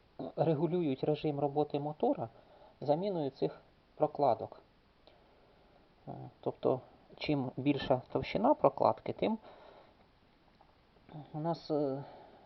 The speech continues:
ну, трохи збільшується об'єм камери згорання. І от ступінь стиснення паливо-повітряної суміші змінюється.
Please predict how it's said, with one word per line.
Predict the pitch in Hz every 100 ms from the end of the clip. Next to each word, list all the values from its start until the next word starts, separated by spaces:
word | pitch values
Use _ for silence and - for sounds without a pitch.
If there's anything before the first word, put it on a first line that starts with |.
| -
ну, | 156 143
трохи | 156 160 - 139 123 - _ _ - - - _ -
збільшується | 139 143 - 127 113 -
об'єм | 123 117 120 110 113
камери | - 113 117 123
згорання. | 120 139 180 226 135 110 - - - - - _ _ - _ _ _ _ _ _ _ _ _ _ _ - _ _ _ - _ _ -
І | 180
от | 175 - - - _ - - -
ступінь | - 156 156 143
стиснення | - 143 139 135 127 131 - - - _ - - - - - -
паливо-повітряної | - 123 123 123 120 120 - 139 143 156
суміші | - 269 254 - 175
змінюється. | 180 175 165 151 -